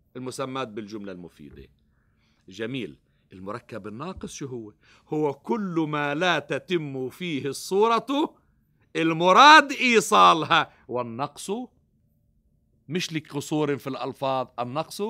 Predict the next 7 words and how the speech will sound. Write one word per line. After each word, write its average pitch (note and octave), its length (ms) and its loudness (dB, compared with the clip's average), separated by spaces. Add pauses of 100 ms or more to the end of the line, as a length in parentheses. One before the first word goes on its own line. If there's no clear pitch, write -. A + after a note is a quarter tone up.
(280)
لقلة C#3 520 2
في F#2 340 -12
الألفاظ، - 480 -20 (920)
لقلة D3 460 4
في G2+ 320 -8
الألفاظ. D#2+ 500 -18 (1500)
مثاله: D#3+ 760 4